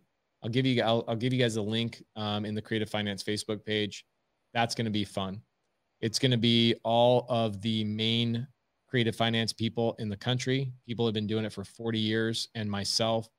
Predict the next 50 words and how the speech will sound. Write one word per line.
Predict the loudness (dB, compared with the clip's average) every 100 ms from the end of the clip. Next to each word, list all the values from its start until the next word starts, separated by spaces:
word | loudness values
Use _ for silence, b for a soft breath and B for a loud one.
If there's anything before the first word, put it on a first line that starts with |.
| _ _ _ _
are | -2
going | 0 0
to | 4
be | 2 2
battling | 2 2 2 0 -2
people | -6 -8 -2 -2
that | -2 -4
are | -4
doing | -4 -4 -6
lease | -6 -4
options, | -4 -4 -6 -6 -8
et | -8
cetera. | -8 -10 -14 -20 _ _ _ _ _ _ _ _ _ _ _ b b b _ -2
Um, | 4 4 4 4
okay, | 6 6
so | 4 6 6 6 0 -12 _ _ _ _ _ _ _ _ _ 0
Zach | 2 4 2
Shelley, | 4 6 6 2 -2
awesome. | 2 4 4 -2 0
Yeah, | 4 4
man, | 4 4
I'm | 4
gonna | 4
get, | 4 4
I | 4
get |
to | 4
see | 4 2
Za-, | 2 0
Zach | 2 2 2
Shelley. | 2 2 4
I |
actually | 2 2 0
just | 2 0 -2
bought | 0 2 2
a |
deal | 2 0 0 0
from | -2
Zach | 0 0 0
Shelley | -2 0 2 0 -2
in | -6 -2
D | -2
F | -2
W. | -2 -2 2 2 2
It's | 0 -2
gonna | -4
turn | -2 -2 -2
it |
into | -2
an | -2